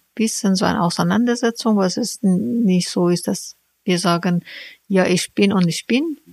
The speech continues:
Man muss echt, ähm, sich aneignen. Und, ähm, vielleicht, was ich mir auch wünsche, kritisch,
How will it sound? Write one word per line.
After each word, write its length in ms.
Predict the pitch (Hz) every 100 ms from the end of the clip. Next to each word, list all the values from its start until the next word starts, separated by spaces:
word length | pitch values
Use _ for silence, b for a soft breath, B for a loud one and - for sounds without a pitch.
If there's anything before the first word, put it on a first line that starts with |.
| 160 160 165 -
Man 120 | 254 185
muss 220 | 180 -
echt, 380 | 196 185 - -
ähm, 380 | 190 180 202 180
sich 260 | - 196 -
aneignen. 720 | 180 202 202 196 196 202 226 - B B B B B B B B _ _ _ _
Und, 500 | 185 180 185 185 - -
ähm, 1200 | 185 180 175 170 170 165 165 165 170 170 170 180 180 _ _ _ _ _ _ _ _ _ _ _ _ _ _ _ _ _ _ _ _ _ _ _ _ _ _ _ -
vielleicht, 420 | - - 190 -
was 200 | 185 -
ich 260 | 196 - - _
mir 220 | 190 185 196
auch 200 | 175 196
wünsche, 720 | 190 196 208 - 190 180 175 -
kritisch, 800 | - 190 190 - 190 180 -